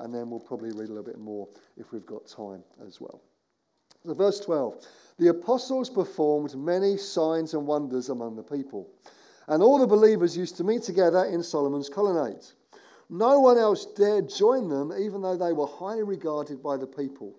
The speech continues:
Nevertheless, more and more men and women believed in the Lord and were added to their number.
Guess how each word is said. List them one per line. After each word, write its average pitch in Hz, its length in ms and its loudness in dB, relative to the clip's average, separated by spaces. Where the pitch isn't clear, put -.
Nevertheless, 180 640 0
more 202 260 6
and 180 100 -2
more 180 220 0
men 185 220 -2
and 170 100 -2
women 180 280 -2
believed 190 440 2
in 160 100 -6
the 151 60 -4
Lord 156 420 0
and 165 160 -6
were 160 220 -2
added 180 360 -2
to 156 80 -10
their 156 180 2
number. 160 440 -4